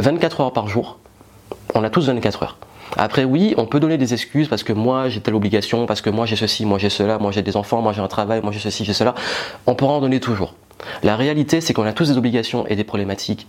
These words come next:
personnelles. C'est une réalité, je dis pas que ça n'existe pas. La seule chose, c'est avec toutes ces données, comment on s'organise dans le temps imparti et comment on trouve du temps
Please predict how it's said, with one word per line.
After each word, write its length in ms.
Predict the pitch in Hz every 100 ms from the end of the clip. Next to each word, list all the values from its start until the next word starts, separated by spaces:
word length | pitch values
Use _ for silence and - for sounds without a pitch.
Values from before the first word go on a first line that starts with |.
| -
personnelles. 520 | 104 98 - 104 135 -
C'est 180 | - 113
une 100 | 180
réalité, 380 | 156 120 107 139
je 80 |
dis 100 | 104
pas 120 | 95 127
que 120 | -
ça 100 | 98
n'existe 360 | 95 95 -
pas. 180 | 95 101 - - - -
La 80 | 101
seule 160 | -
chose, 300 | 131 160 170
c'est 160 | - 87
avec 200 | 95 -
toutes 160 | 175 160
ces 120 | 131
données, 280 | 123 101 - - - -
comment 400 | - 147 147 - - -
on 180 | 117 127 -
s'organise 640 | - 131 127 113 110 127 -
dans 220 | 107 104 135
le 120 | 110
temps 300 | - 98 98 -
imparti 540 | 113 101 - - 240
et 80 | 147
comment 220 | 117 135
on 40 | 127
trouve 220 | - 107
du 120 | 101
temps 200 | - 101